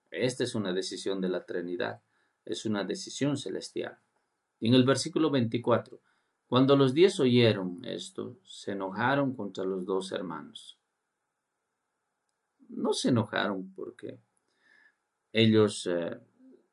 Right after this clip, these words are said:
eh, por lo que habían dicho,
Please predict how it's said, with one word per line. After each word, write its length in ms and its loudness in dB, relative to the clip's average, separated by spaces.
eh, 680 -18
por 160 0
lo 100 0
que 120 -2
habían 600 -2
dicho, 520 -2